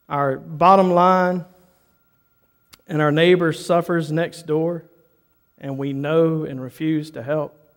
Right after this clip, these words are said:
if we're in that place, Jesus might not be at work in us <laughs> yet.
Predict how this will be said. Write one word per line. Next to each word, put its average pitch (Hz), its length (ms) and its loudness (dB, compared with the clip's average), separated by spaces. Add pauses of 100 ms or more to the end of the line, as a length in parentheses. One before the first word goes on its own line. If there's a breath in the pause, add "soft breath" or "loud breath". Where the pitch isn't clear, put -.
(1800)
if 135 120 -14
we're 208 220 6
in 185 200 4
that 185 260 2
place, 208 600 -4 (1900)
Jesus 175 380 -8
might 165 240 -4
not 170 420 -8
be 160 120 0
at 135 100 -2
work 156 300 -2
in 135 120 -6
us 120 340 -12
<laughs> - 60 -12
yet. 113 160 -16